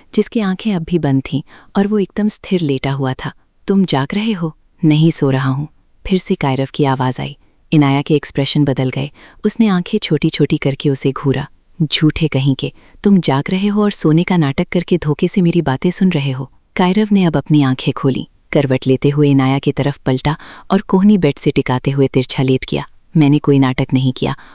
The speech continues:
और ना ही छुपकर या धोखे से तुम्हारी बातों को सुनने का मेरा कोई intention नहीं था। मैं तो बस लेटा हुआ था, सोने की कोशिश कर रहा था। तुमने कहा तो मुझे automatically सुनाई दे गया। सवाल मुझसे था तो मैंने जवाब दे दिया।"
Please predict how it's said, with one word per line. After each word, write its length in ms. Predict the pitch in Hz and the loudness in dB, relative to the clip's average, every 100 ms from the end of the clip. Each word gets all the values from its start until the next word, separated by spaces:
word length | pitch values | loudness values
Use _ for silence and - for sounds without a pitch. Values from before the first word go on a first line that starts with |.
| - | -4
और 80 | 175 | 2
ना 120 | 160 | 4
ही 160 | 156 202 | 4 2
छुपकर 420 | - 156 - 175 | 0 -2 0 0
या 100 | 165 | 2
धोखे 320 | 147 139 - | 0 -2 0
से 120 | 165 - | -2 0
तुम्हारी 320 | 135 131 135 | 0 2 2
बातों 300 | 127 127 131 | 0 0 0
को 100 | 143 | 0
सुनने 280 | - 131 131 | 2 4 4
का 140 | 147 | 2
मेरा 220 | 131 135 | 2 2
कोई 280 | 147 147 143 | 0 2 4
intention 440 | 135 131 127 - | 2 2 0 4
नहीं 220 | 131 123 123 | 4 2 -2
था। 80 | 143 - - - - | -6 -12 -20 -20 -2
मैं 120 | 143 | 0
तो 100 | 135 | 2
बस 220 | 131 135 | 0 0
लेटा 240 | - 127 143 | 2 2 2
हुआ 220 | 147 135 | 0 0
था, 160 | - 165 - - | -2 -8 -10 -6
सोने 280 | - 190 190 | 0 4 4
की 140 | - | 2
कोशिश 360 | - 135 - 131 | 0 0 2 0
कर 140 | 127 | 0
रहा 200 | 127 131 - | -2 -4 -4
था। 80 | 139 - _ | -10 -14 _
तुमने 220 | 147 135 139 | 2 4 4
कहा 260 | 147 175 | 2 -2
तो 120 | - | 2
मुझे 220 | 175 143 151 | 2 4 0
automatically 600 | 131 135 131 135 135 135 | 2 2 2 0 0 2
सुनाई 300 | 131 131 127 | 4 2 2
दे 140 | 127 | 0
गया। 140 | 113 120 - - - | -2 -8 -12 -20 -8
सवाल 360 | - 147 131 127 | -2 2 4 4
मुझसे 300 | 131 - 147 | 4 2 -2
था 160 | - | -2
तो 120 | 208 180 | 0 2
मैंने 200 | 131 127 | 4 4
जवाब 300 | 131 123 123 | 2 0 -2
दे 120 | 131 | -2
दिया।" 220 | 123 - | -2 -4